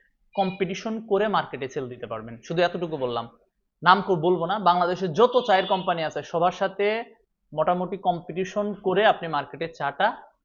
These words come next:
দিতে পারবেন। ঠিক আছে, তো প্রাইস কিন্তু খুবই, খুবই, খুবই গুরুত্বপূর্ণ মার্কেটিং এর ব্যাপারে। নাম্বার তিন, অন্যান্য কোম্পানির গুলো মার্কেটে প্রভাব কেমন? এখন একটা কোম্পানির মার্কেটে কি পরিমাণ,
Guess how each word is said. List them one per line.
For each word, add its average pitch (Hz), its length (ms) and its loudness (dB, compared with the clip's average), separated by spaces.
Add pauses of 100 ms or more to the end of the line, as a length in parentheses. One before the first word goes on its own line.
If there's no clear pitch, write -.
দিতে 151 540 -4
পারবেন। 113 360 -8 (800)
ঠিক 214 100 2
আছে, 240 160 2
তো 170 100 -4
প্রাইস 202 420 8
কিন্তু 262 440 -4 (480)
খুবই, 247 480 -2 (100)
খুবই, 240 400 -6 (100)
খুবই 180 180 0
গুরুত্বপূর্ণ 160 600 -6 (460)
মার্কেটিং 139 640 -6
এর 113 60 -10
ব্যাপারে। - 320 -12 (1300)
নাম্বার 185 220 8 (100)
তিন, 160 260 0 (640)
অন্যান্য 202 340 2
কোম্পানির 196 460 2
গুলো 196 240 2
মার্কেটে 151 600 -2
প্রভাব 147 580 -4 (140)
কেমন? 117 360 -12 (240)
এখন 165 240 -2
একটা - 280 2
কোম্পানির 202 500 2
মার্কেটে 175 380 0
কি - 440 -12
পরিমাণ, 185 480 -4